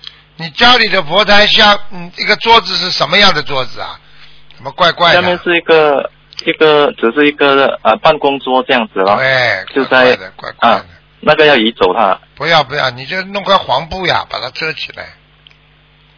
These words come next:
Speaker 2: 哦，好的。
Speaker 1: 好吧，否则不好看。
Speaker 2: 家里有灵性吗？
Speaker 1: 家里灵性。
Speaker 2: 不好意思，家里有灵性吗？
Speaker 1: 你几几年属什么？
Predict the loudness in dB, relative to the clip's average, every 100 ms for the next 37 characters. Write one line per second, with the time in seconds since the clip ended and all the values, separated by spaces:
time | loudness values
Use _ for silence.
0 | _ -2 2 2 2 0 0 -2 -4 -16
1 | -12 -8 -2 0 0 -2 _ _ _ _
2 | -8 -2 2 4 4 4 2 -2 -4 -4
3 | 0 0 -2 -10 -20 -12 -10 -10 -14 -18
4 | -12 -4 -2 -4 -8 -20 -20 _ _ -2
5 | 0 0 0 0 -2 -6 -8 -6 -4 -4
6 | -8 -20 -20 _ -18 -18 -16 -14 -10 -10
7 | -12 _ _ -20 -20 _ _ _ _ _
8 | _ _ -10 -6 -4 -2 0 0 0 -4
9 | -6 -2 2 2